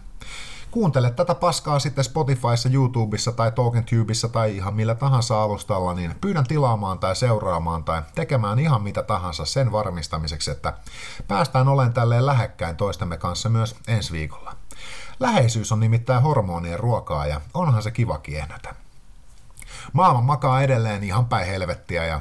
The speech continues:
se, mikä oli joskus normaali tila, perusasetus, on nykyisin niin kuin utopistinen tulevaisuuden kuvaus jostain kuuskytluvun skifikirjasta.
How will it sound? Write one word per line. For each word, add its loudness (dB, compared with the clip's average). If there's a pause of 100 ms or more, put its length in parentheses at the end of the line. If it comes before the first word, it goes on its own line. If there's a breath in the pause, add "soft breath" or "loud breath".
se, 0
mikä 0
oli 2
joskus 0
normaali 0
tila, -2
perusasetus, -2 (380 loud breath)
on 4
nykyisin 4
niin 2
kuin 0
utopistinen 0
tulevaisuuden 0
kuvaus 0
jostain -4
kuuskytluvun -4
skifikirjasta. -4